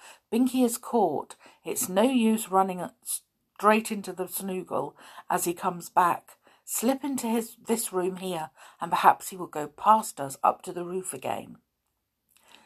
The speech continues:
They slipped into a nearby room. They s-, hid behind the door, and as he passed, the Snoogle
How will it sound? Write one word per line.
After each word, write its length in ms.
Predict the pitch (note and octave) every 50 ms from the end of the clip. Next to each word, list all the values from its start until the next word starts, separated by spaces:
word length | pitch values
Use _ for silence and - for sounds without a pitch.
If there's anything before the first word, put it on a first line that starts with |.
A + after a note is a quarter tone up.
| _ _ _
They 100 | - -
slipped 540 | C#3 - - - - C#3 - - _ - - - _
into 580 | - E3+ E3 D#3+ D3 - - E3 D#3+ E3 E3+ _ _ _ _ - _ -
a 80 | D#3+
nearby 640 | D#3+ E3 E3 E3 D#3+ E3 E3 E3+ - F3+ E3+ F3 F3+
room. 580 | F#3 F3+ E3+ F3 E3+ E3+ E3 E3 E3 E3 E3 - _ _ _ _ _ _ _ _ _ _ _ _ -
They 80 | E3
s-, 560 | D3+ - - - - - - - - - - -
hid 260 | - - F#3 F#3 _
behind 400 | - D#3 F#3 F3 F#3+ F#3 F#3 F#3
the 60 | F#3
door, 480 | F#3 - F3 D#3+ D3+ D3+ D#3+ D#3+ E3+ - _ _ _ _ _ _ _ _ _
and 240 | - C3 - - - _ _ _
as 420 | - E3+ D#3+ D#3 E3 E3 - - -
he 180 | - - G3+ F3
passed, 500 | - - - G3 D#3+ D#3+ D#3 D3 C3+ -
the 80 | - C3
Snoogle 640 | C3 - - C#3+ D3+ D3+ D#3 - F3+ E3+ D#3+ E3